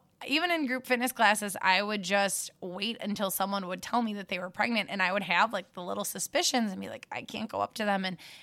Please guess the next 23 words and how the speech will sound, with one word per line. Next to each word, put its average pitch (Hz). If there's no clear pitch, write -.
and 208
tell 415
them 302
this." 202
So 247
if -
you 311
are 285
pregnant 254
and 226
you're 208
working 214
out 220
at 202
a 202
gym 196
or 196
in 196
classes, 190
you 208
should 233
always 254
let 214